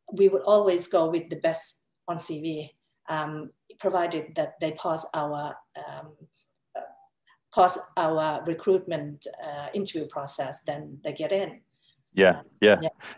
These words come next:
Speaker 2: I think that's a really important thing. I, I particularly, I, I talk about this a lot in insurance. Um, you know, talent.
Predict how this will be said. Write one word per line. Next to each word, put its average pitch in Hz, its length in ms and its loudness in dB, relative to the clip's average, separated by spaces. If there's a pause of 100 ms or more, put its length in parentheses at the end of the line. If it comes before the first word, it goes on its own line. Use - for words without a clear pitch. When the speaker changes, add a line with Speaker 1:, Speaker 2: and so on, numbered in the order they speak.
(400)
Speaker 2:
I 127 80 6
think 170 200 6
that's 123 180 6
a 113 40 4
really 104 140 6
important 95 360 4
thing. 107 200 4
I, 90 180 6
I 101 40 4
particularly, 95 560 2
I, 92 300 2
I - 20 2
talk 107 240 0 (160)
about 82 180 4
this - 120 -4
a 95 40 2
lot 90 200 4
in 87 100 -4
insurance. 87 580 -2
Um, 85 340 -2 (220)
you 92 80 4
know, 85 120 10
talent. 95 460 8